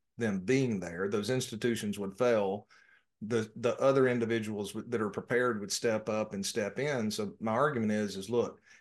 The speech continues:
you just gotta find a strategy. You gotta work with somebody that you trust that's not gonna claim that they can get it perfect. You understand they're not gonna get it perfect, but they're gonna fight tooth and nail every day to mitigate that risk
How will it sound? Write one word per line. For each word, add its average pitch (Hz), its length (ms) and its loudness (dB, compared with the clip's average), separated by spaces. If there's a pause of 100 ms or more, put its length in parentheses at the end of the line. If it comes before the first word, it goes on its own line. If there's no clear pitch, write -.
(140)
you 117 100 -4
just 160 160 -2
gotta 147 140 4
find 123 240 2
a 107 40 0
strategy. 107 560 0
You 98 140 -4
gotta 98 160 -2
work 117 240 2
with 117 80 -2
somebody 113 360 0
that 104 180 -4
you 101 60 -4
trust 104 540 -2 (840)
that's - 240 2
not 127 400 2
gonna 120 260 2
claim 123 420 0
that 123 120 0
they 127 140 6
can 117 180 0
get 117 140 4
it - 120 -4
perfect. 110 640 2 (420)
You 120 220 2
understand 131 520 2
they're 120 80 2
not 117 200 2
gonna 113 160 0
get 110 120 2
it 107 140 -2
perfect, 110 500 0
but 107 140 0
they're 113 80 4
gonna 104 180 0
fight 123 380 -2
tooth 117 200 0
and 113 100 0
nail 113 220 2
every 104 240 0
day 107 520 2 (380)
to 117 60 -2
mitigate 123 600 4
that 110 220 0
risk 117 580 2